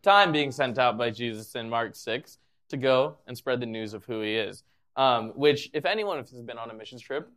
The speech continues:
and you remember back to your first one, it can be scary times depending on where you're going, how far it might be, how long you might be away from home.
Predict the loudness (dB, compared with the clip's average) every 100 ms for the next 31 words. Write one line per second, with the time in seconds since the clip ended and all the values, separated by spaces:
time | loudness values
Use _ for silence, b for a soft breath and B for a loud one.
0 | _ -10 -8 -6 -6 -6 -6 -6 -6 -6
1 | -8 -10 -8 -4 -4 -4 -8 -8 -10 _
2 | _ _ _ -12 -4 -4 -2 2 4 2
3 | 0 0 0 -2 -2 -2 -2 -2 0 0
4 | 0 0 0 0 0 -2 -2 0 4 4
5 | 4 -2 -4 -2 2 4 4 0 -2 -2
6 | -2 -2 -2 0 -2 -4 -12 -2 0 0
7 | -2